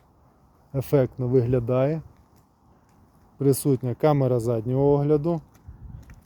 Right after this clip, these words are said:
передні і задні парктроніки, протитуманні фари.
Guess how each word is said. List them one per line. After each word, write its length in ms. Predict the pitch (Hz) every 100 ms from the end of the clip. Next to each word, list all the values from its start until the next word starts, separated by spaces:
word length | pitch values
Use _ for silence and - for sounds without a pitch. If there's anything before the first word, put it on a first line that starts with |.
| - - -
передні 460 | 143 147 139 131 131
і 20 |
задні 420 | 120 135 120 120
парктроніки, 880 | 110 139 123 - 117 110 123 - 151 143 - - - - - - - - - - - - - - - - -
протитуманні 880 | 147 135 139 - 131 117 113 127
фари. 420 | 135 160 156 156